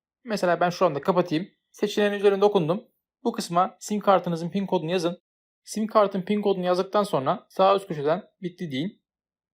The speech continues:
Çok kolay bir şekilde telefonumuzdaki SİM kartın pin kodunu devre dışı bıraktık.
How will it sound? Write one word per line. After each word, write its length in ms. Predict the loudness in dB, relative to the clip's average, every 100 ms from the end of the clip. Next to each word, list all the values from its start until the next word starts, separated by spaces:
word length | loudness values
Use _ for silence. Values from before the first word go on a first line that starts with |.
| _ _ _
Çok 240 | -2 0 4
kolay 180 | 2
bir 60 | 2
şekilde 440 | -2 -2 -2 -2
telefonumuzdaki 640 | 0 0 0 -2 -2 -4 -4
SİM 140 | -2
kartın 320 | 2 2 2
pin 220 | -4 -4 0
kodunu 420 | 0 0 -4 2
devre 200 | 2 2
dışı 140 | -2
bıraktık. 480 | 0 0 -2 -6 -8